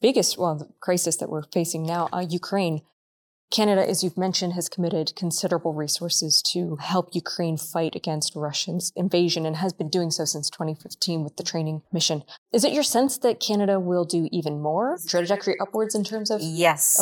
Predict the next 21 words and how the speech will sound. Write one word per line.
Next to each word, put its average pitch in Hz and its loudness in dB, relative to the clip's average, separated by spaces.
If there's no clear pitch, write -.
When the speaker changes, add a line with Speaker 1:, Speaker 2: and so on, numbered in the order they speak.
Speaker 1:
Okay. 160 -4
Speaker 2:
Hard 185 6
yes. - 2
Speaker 1:
<laughs> 247 0
Okay. 294 10
Speaker 2:
<laughs> 330 10
We, 226 6
Speaker 1:
Okay. 226 6
Speaker 2:
uh, - 4
prior 220 10
to 202 -2
the 170 0
budget, 160 2
had 170 -10
committed 160 -4
a - -8
hundred 165 -4
and 151 -6
seventeen 165 0
million 165 -4
dollars 156 0